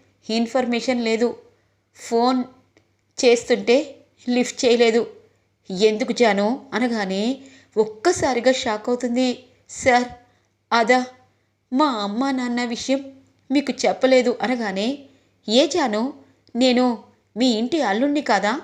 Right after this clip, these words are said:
నీకు కష్టం వస్తే నాకు కష్టం వచ్చిందనుకోనా? అత్తయ్య మామయ్యకి కేసులో ఇరికించారని తెలిస్తే నేను హెల్ప్ చేయలేనా?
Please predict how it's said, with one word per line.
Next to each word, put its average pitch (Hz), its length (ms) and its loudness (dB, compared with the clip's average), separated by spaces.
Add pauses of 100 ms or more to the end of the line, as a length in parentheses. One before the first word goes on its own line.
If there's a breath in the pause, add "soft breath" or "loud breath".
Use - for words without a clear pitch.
(520 soft breath)
నీకు 262 380 0
కష్టం 285 460 -2
వస్తే 277 500 -2 (360)
నాకు 208 400 -2
కష్టం 277 440 -2
వచ్చిందనుకోనా? 247 840 -2 (580 soft breath)
అత్తయ్య 359 460 2
మామయ్యకి 254 680 -2 (460)
కేసులో 254 400 4
ఇరికించారని 254 720 -2
తెలిస్తే 233 640 -2 (380 loud breath)
నేను 330 280 0
హెల్ప్ 294 360 -6
చేయలేనా? 240 460 0